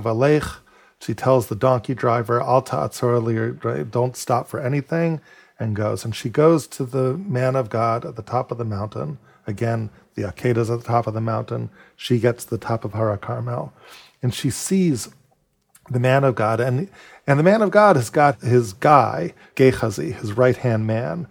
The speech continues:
And, uh, Gehazi tells Elisha that there's that Shunammite woman, she's coming to us. And so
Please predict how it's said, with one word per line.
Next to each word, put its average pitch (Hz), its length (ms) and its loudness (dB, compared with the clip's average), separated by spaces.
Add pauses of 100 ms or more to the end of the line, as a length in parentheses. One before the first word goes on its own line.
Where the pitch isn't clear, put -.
(240)
And, 113 440 0
uh, 180 500 -2
Gehazi 127 480 0
tells 120 680 2 (260)
Elisha 135 460 2
that 117 360 -2
there's 135 220 -4
that 139 160 0
Shunammite 143 400 -2
woman, 185 260 -2
she's 120 200 -10
coming 185 320 -2
to - 100 -10
us. - 340 -12 (800)
And 127 220 2
so 120 560 4